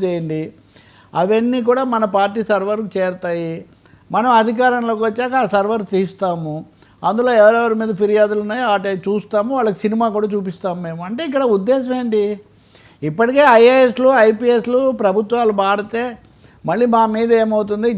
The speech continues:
జగన్ ఉన్నప్పుడు చేసిన వాడికి ఇప్పుడు తెలుగుదేశం పార్టీ చర్యలు తీసుకుంటూ ఇబ్బందులు పెడుతూ ఉంది, మళ్ళీ మా ఇప్పుడు చేసిన వాడికి మళ్ళీ రేపు జగన్ వచ్చి కూడా చేస్తాడేమో అనే ఒక విధమైన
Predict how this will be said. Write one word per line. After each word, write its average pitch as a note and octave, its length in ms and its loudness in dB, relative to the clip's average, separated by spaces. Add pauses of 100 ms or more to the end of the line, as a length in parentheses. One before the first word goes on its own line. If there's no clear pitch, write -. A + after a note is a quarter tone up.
జగన్ F#3 260 0
ఉన్నప్పుడు A3 380 0
చేసిన G#3+ 320 0
వాడికి G#3 220 -2
ఇప్పుడు G3 240 -6
తెలుగుదేశం G3+ 540 -2
పార్టీ G3 300 -2 (1300)
చర్యలు A3 420 2
తీసుకుంటూ G#3+ 440 -4 (120)
ఇబ్బందులు G#3+ 420 -2
పెడుతూ G3 240 -4 (100)
ఉంది, G#3 120 -4 (120)
మళ్ళీ B3 160 0 (100)
మా A3+ 80 4 (180)
ఇప్పుడు B3+ 300 -6
చేసిన B3 220 2 (100)
వాడికి A#3+ 280 -2
మళ్ళీ A3 220 2
రేపు G#3 220 2
జగన్ G3+ 280 2
వచ్చి G#3+ 200 -6
కూడా G3+ 200 0
చేస్తాడేమో G3+ 580 0 (560)
అనే B3+ 140 -2 (140)
ఒక A3+ 180 0
విధమైన B3 380 0